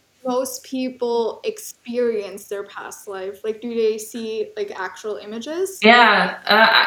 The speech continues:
Speaker 2: I, I kinda think it's fifty fifty. Uh, with my clients, I feel it's fifty fifty. All that it really is, is, you know, you're remembering things with the mind. And for some people, the mind, you know, do create, does create visual images.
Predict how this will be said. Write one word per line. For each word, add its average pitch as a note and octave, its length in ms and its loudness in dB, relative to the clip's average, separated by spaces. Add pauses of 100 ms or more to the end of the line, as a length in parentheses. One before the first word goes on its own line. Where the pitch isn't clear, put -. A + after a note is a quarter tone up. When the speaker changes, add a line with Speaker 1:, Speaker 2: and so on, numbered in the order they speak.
(120)
Speaker 2:
I, A#3 100 4
I A#3+ 80 -2
kinda F4+ 320 4
think D#4 300 6
it's - 220 2
fifty B3+ 440 4
fifty. F3+ 680 4
Uh, F3 340 8
with F#3+ 100 4
my A#3 200 6
clients, A3+ 340 6
I G3+ 80 4
feel G#3 160 4
it's G3+ 120 2
fifty G#3+ 280 4
fifty. C4+ 560 4 (520)
All C#4 220 8
that D4+ 120 8
it A3+ 180 2
really A#3 560 8
is, - 240 6
is, G3+ 560 8
you G#3 100 8
know, G#3 100 8
you're G#3 200 8
remembering A#3 580 8
things G3+ 280 6
with F#3+ 120 6
the F#3+ 60 2
mind. F#3+ 680 6
And F#3+ 300 6
for F#3+ 140 4
some B3+ 320 8
people, G#3+ 240 4
the G3+ 80 6
mind, G3 560 6
you G3 100 2
know, G3+ 460 6 (160)
do A3 340 6
create, G3+ 340 6
does G#3+ 280 4
create F#3+ 280 6
visual F3 340 8
images. F#3+ 760 6